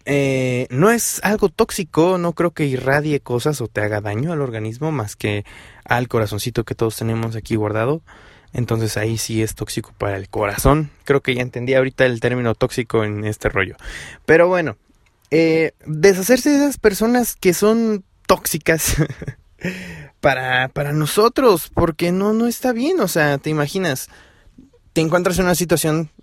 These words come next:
volvamos a la soledad, que ahorita se está suscitando demasiado con esto de la pandemia, y, eh, esta persona te dice, "No, eh, no me importa", <laughs> o realmente nada más te da tu avión, o ni siquiera contesta bien, o trata de contestar,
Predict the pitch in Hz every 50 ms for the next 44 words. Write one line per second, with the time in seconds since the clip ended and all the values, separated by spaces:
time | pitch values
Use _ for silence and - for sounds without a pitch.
0 | _ _ - - - 135 127 135 123 120 120 120 123 127 120 - 127 117 113 110
1 | - 120 113 110 107 104 101 104 - _ - _ _ _ _ _ _ _ _ _
2 | _ _ _ - 127 123 127 - - - 123 120 123 123 143 135 120 - 135 131
3 | 127 131 113 - 123 110 - - 120 123 123 123 123 117 113 110 110 - 131 131
4 | 135 135 - - 135 131 127 - - 135 131 131 131 127 - 131 135 135 143 143
5 | 147 147 147 143 147 _ _ _ _ _ _ _ _ _ _ _ _ _ _ _
6 | _ _ _ - 170 170 165 165 160 160 160 156 156 156 - - 156 160 156 151
7 | 151 - - - 156 - 196 170 - 180 160 - 190 190 185 185 185 180 - -
8 | _ _ _ _ _ _ - 151 - 165 156 156 160 151 - - 170 160 156 151
9 | - _ _ _ _ - 175 185 220 254 233 202 151 - - _ _ - 180 175
10 | 170 170 165 165 160 160 156 156 147 139 - - - - 185 240 269 277 247 180
11 | 147 139 - 202 214 220 175 - - 139 131 - - 156 147 - 147 147 147 -
12 | - - - - - - - - 131 143 147 151 151 156 165 170 175 180 180 165
13 | 151 170 165 165 160 160 160 151 - 180 156 151 147 - - 139 131 120 123 131
14 | 139 147 147 147 147 143 135 131 131 123 - 127 - 147 143 143 - 127 123 123
15 | 135 - - 131 120 123 131 131 135 135 135 135 131 127 120 - 120 123 120 -
16 | 143 135 127 - 123 120 110 - - - 131 131 127